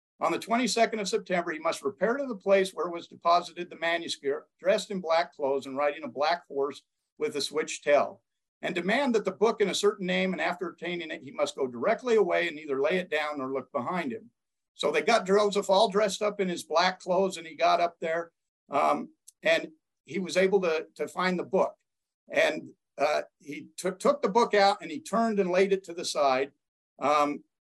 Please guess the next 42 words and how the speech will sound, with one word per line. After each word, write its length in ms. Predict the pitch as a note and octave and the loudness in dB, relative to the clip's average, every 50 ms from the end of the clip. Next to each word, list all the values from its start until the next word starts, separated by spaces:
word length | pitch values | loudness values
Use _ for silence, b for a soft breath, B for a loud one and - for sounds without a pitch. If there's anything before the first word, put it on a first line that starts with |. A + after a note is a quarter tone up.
| _ _ | _ _
so 320 | - - - F#3 F#3 E3+ E3 | -10 -2 2 2 4 4 4
that, 220 | D#3+ D3+ D#3 - | 0 -2 -2 0
uh, 400 | E3 D3+ D3 C#3+ C3+ C3+ C#3 C#3+ - _ _ _ _ - - | 2 4 4 6 6 4 2 0 -2 _ _ _ _ -12 -8
uh, 260 | C#3 C3 B2 B2 B2 - - _ _ _ _ _ _ _ _ _ _ _ - | -6 -4 -4 -4 -4 -6 -10 _ _ _ _ _ _ _ _ _ _ _ -12
he 180 | - C3+ F3 | -6 -6 -6
could 180 | F3+ G3 F#3 - | -4 -4 -4 0
put 200 | - G3+ G3 G3+ | 0 0 0 0
the 120 | F3+ D3+ | -4 -6
lid 360 | D3 D3 F#3+ G3 F#3 D#3 B2+ A#2+ | 0 4 4 4 4 4 2 2
back 220 | D3 D#3 D#3 - - | 2 2 2 2 0
on 160 | E3+ D3+ D3 | -2 0 0
this 140 | D3 C3 - | -2 -4 -4
box 340 | - D3+ D#3+ D#3+ - - - | 0 2 2 2 2 -2 -6
that 120 | C#3 C3 | -6 -6
he 100 | C#3 C3+ | -6 -4
said 180 | B2+ - D3 C#3 | -4 -2 -2 -2
he 120 | C#3 B2+ | -2 -4
found. 420 | A#2 - - D3+ C#3+ C3 B2 A#2 - _ _ _ _ _ _ - | -6 -2 -2 0 0 0 -2 -4 -6 _ _ _ _ _ _ -6
And 120 | - D#3 | -4 -2
he 80 | E3 D#3+ | -2 -2
says 360 | - - A3 A3 G3+ F#3+ - - | 0 2 2 2 2 2 0 -2
that 180 | D#3+ D#3+ - _ _ _ _ _ - | -4 -4 -4 _ _ _ _ _ 0
he 140 | F#3 G3 G3 | 4 4 4
again 300 | F#3 F#3+ G3+ C4 C#4+ C4+ - - | 6 6 6 6 4 4 0 2
opened 320 | G#3+ A#3 A3+ A#3+ A3+ A3 | 0 0 2 0 -2 -2
the 80 | A3 G3+ | -2 -2
box. 540 | F3+ - B2+ F3 F3 E3 E3 E3+ - - _ _ _ - | -4 -2 0 4 4 4 4 2 -2 -8 _ _ _ -8
And, 200 | E3+ E3+ E3+ E3+ - F3 | -6 -6 -6 -8 -10 -6
uh, 160 | E3 D#3+ E3+ - - - | -4 -4 -4 -4 -2 2
well, 180 | F#3+ F#3 F#3 | 2 4 6
when 140 | F#3+ G3+ G3+ | 6 6 4
he, 120 | G3 F#3 - - | 4 2 0 0
when 140 | F3+ G#3 | 0 0
he 60 | G3 F#3 | 0 0
turned 220 | - B3 C4+ B3 | 0 0 0 2
around, 240 | A3 G#3 G#3 G3 F#3+ | 2 4 4 2 2
the 120 | - - - _ | 0 -4 -6 _
plates 260 | - G#3 G3 F#3+ - | 2 2 4 2 2
had 120 | F#3 E3+ | -4 -2
disappeared, 680 | C3 F#3+ F#3+ - F3+ - - F#3 F#3 D#3+ C3+ A#2+ B2 - _ - - | -2 0 0 -2 -4 -2 0 2 2 2 2 -2 -6 -12 _ -12 -6
uh, 140 | C3+ C3 C#3 - - | -4 -4 -4 -4 -2
again. 460 | C3+ C3+ B2+ C#3 C#3+ B2+ B2+ B2 | -4 -4 -2 -4 -4 -4 -4 -6